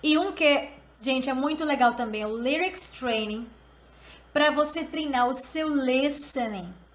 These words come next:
Então, chega uma parte da música que você tem que completar. E a música só vai continuar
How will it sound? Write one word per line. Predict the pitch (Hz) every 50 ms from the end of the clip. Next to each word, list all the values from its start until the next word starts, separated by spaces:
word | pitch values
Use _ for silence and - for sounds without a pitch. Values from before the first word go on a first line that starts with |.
| _ _ _ - - - - - - -
Então, | 269 277 - 320 330
chega | 320 330 349 285
uma | 349 370 392
parte | 381 - 277 277 330 359 - - - 269
da | 233 240 226
música | 226 226 240 269 277 - -
que | - 269
você | 240 254 254 - 277
tem | 277 - 269
que | - 285 285
completar. | - 302 277 262 277 294 302 311 302 - 240 208 196 196 - -
E | 254 254
a | 247
música | 233 233 262 277 - 311
só | 285 - 294 269 254
vai | 254 262 269 320 330
continuar | - 349 349 - - 349 339 349 330 262 233 220 233 254 - -